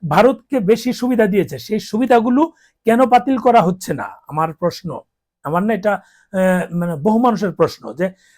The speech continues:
ভারতের সাথে করা আওয়ামী লীগের, স্বৈরাচার আওয়ামী লীগের করা চুক্তি কেন এই সরকার বাতিল করছে না? তার মানে কি আওয়ামী লীগ কোনো, আহ, ইলিগ্যাল কোনো চুক্তি করেনি? বিষয়টা কি এরকম? যদি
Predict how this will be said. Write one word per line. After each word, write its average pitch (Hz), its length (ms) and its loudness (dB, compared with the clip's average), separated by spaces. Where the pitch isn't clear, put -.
ভারতের 214 360 2
সাথে 262 340 0
করা 247 280 4
আওয়ামী 254 380 2
লীগের, 196 220 0
স্বৈরাচার - 520 0
আওয়ামী 240 240 -4
লীগের 208 240 -4
করা 226 180 -2
চুক্তি - 300 -8
কেন 190 260 -4
এই 247 120 0
সরকার 254 300 4
বাতিল 220 280 2
করছে 214 280 0
না? 151 80 -2
তার 196 180 0
মানে 226 200 0
কি 240 200 -4
আওয়ামী 226 240 0
লীগ 226 200 -2
কোনো, 247 200 0
আহ, 202 920 -2
ইলিগ্যাল 247 340 2
কোনো 247 180 0
চুক্তি 247 340 -6
করেনি? 233 360 4
বিষয়টা 196 300 0
কি 247 120 0
এরকম? 240 340 2
যদি 196 260 -2